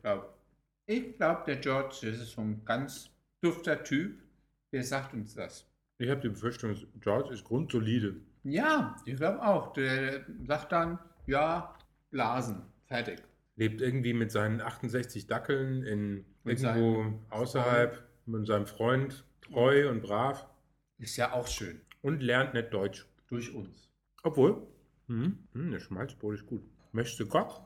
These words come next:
Speaker 1: Ich hab schon.
Speaker 2: Ach, du hast schon ein Stück Gok.
Speaker 1: Ja.
Speaker 2: Obwohl, der, der George hat ja auch eine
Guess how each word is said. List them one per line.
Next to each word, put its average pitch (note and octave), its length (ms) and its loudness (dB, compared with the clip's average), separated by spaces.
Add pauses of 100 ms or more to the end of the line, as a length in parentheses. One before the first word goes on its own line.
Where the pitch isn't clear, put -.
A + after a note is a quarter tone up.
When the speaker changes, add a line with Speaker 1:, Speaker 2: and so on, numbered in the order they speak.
(120)
Speaker 1:
Ich C3 280 -2
hab - 160 -6
schon. F#2+ 200 -6 (320)
Speaker 2:
Ach, G#2+ 60 -8
du B2 140 -4
hast D3 100 -4
schon A#3 140 -2
ein F#3+ 80 0
Stück - 180 -2
Gok. - 300 -6
Speaker 1:
Ja. A#2 160 0 (680)
Speaker 2:
Obwohl, D3+ 420 8
der, C3 160 10
der A#2 260 0
George A#2+ 360 4
hat D3+ 120 0
ja B2 100 0
auch G#2+ 120 -6
eine A2 240 0